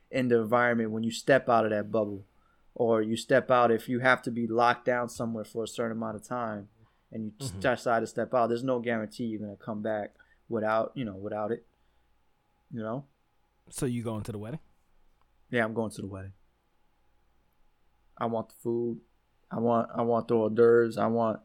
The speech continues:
Speaker 1: give me the wine. I want it all, man. Give me, I'm going to the wedding. I'm gonna support you, sis. I'm gonna support you and wish you nothing but the best. Or you could do a virtual, you know, hey, put the video camera, you know, while my sister's getting married, I'll be there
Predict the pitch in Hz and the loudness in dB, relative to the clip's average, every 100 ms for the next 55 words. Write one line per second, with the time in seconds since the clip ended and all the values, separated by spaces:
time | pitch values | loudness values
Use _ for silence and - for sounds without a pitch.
0 | _ _ 127 120 110 107 117 117 113 117 | _ _ 0 2 2 2 2 2 0 0
1 | 117 110 117 104 98 98 98 - _ - | 0 2 0 0 -6 -10 -12 -16 _ -2
2 | 135 139 139 - 135 147 147 143 123 113 | 2 4 2 2 4 6 6 4 0 0
3 | 101 98 _ _ _ _ 135 143 156 139 | 0 -6 _ _ _ _ 2 6 6 6
4 | 143 - 127 - 110 - 113 104 - - | 2 2 2 2 -8 -4 -2 -4 -10 -20
5 | _ _ _ _ _ _ - 135 139 127 | _ _ _ _ _ _ -6 0 0 0
6 | 127 - 143 123 - 139 135 135 - _ | -2 2 2 2 -2 0 -2 -4 -10 _
7 | _ _ - 123 131 - 127 135 135 127 | _ _ -6 0 0 0 0 0 0 -2
8 | 131 123 120 123 120 - - _ _ _ | -2 -2 2 2 2 -6 -20 _ _ _
9 | - 175 311 349 247 240 160 226 - 220 | 4 6 8 6 6 6 6 6 4 -4
10 | 233 202 185 196 202 180 143 175 170 165 | -2 0 2 2 2 2 0 -4 -4 0
11 | 175 165 151 165 151 143 139 131 - 156 | 4 4 2 0 0 -2 -4 -6 -6 -2
12 | 135 127 131 131 127 123 151 139 127 131 | 0 2 2 2 0 -4 -6 -6 -4 -2
13 | 123 127 123 117 127 135 135 123 117 | 0 0 0 0 0 -2 -2 0 0